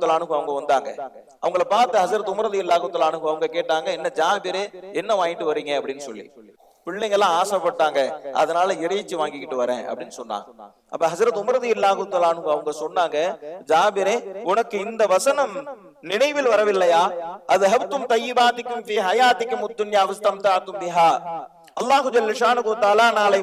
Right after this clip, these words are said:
மறுமையிலே, "உலகத்திலேயே உங்களுடைய இன்பங்கள் அனைத்தையும் அனுபவித்து விட்டீர்கள், உங்களுடைய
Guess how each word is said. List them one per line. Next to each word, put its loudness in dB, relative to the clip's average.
மறுமையிலே, 2
"உலகத்திலேயே 2
உங்களுடைய 2
இன்பங்கள் 2
அனைத்தையும் 0
அனுபவித்து 0
விட்டீர்கள், 4
உங்களுடைய 2